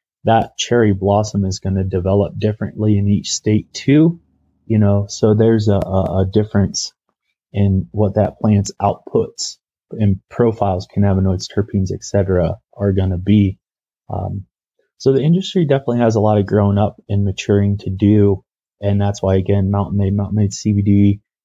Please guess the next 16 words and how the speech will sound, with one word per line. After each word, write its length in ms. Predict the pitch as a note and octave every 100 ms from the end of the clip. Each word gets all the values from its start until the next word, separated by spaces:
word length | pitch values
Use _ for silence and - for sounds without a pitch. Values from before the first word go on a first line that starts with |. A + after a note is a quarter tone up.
| _ -
has 160 | G2+
chosen 400 | - G#2+ G2+ G2+
to 100 | G2
go 160 | - G2+
with 160 | F#2+ -
crystal 380 | - A#2+ -
clear 320 | G2+ - G#2+ G2+
C 260 | - A2+
B 140 | G#2+ G2+
D 400 | G2+ G#2 G#2+ G#2+ _ _ _
to 120 | -
start. 580 | F#2+ - - G2+ A2 - _ _ _
It 160 | G#2+ -
provides 440 | A#2 G2+ G2 F#2
a 60 | F2
baseline. 840 | A#2+ B2+ B2+ - A#2 A2 G#2+ G#2+